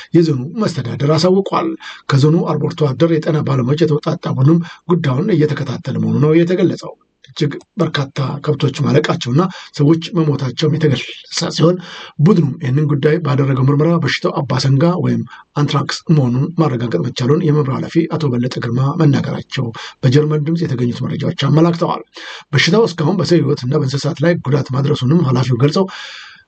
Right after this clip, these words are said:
በተለይም በበሽታው ሰባት ሰዎችና አስራ አምስት የቤተሰብ መሞታ-፣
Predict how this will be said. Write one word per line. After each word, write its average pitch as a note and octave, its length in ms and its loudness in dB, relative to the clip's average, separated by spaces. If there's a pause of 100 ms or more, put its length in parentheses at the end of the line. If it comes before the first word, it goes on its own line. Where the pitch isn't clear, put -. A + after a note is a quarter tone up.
(120)
በተለይም D3 500 2
በበሽታው D#3+ 380 0
ሰባት D3+ 240 0
ሰዎችና C3 480 0
አስራ E3 200 0
አምስት D3+ 200 2
የቤተሰብ C#3 480 0
መሞታ-፣ B2+ 300 2